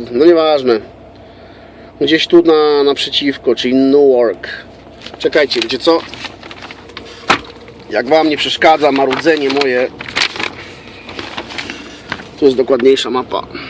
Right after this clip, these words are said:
Inglewood. Gdzie jest Inglewood? Gdzieś widzicie Inglewood? O nie, to nie jest Newark, kurde. Newark jest... Ostrość! Newark jest niżej.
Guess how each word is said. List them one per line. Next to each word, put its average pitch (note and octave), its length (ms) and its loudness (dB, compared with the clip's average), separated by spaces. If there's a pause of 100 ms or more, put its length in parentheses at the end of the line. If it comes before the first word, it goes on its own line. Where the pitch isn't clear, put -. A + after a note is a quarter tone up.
(1120)
Inglewood. C3 720 2
Gdzie G#2 200 -2
jest A2 220 0
Inglewood? A2+ 460 -2
Gdzieś G#2+ 200 -14
widzicie A#2+ 320 -6
Inglewood? C3 520 0 (520)
O G3 100 0
nie, A#3+ 220 2
to D3 120 -2
nie F#3 100 6
jest E3+ 240 -2
Newark, B2 540 2
kurde. G#2 400 0 (380)
Newark C#3 360 -2
jest... B2+ 160 -8 (800)
Ostrość! G#3 1080 2
Newark C#3+ 460 2
jest C#3 200 0
niżej. D3 500 4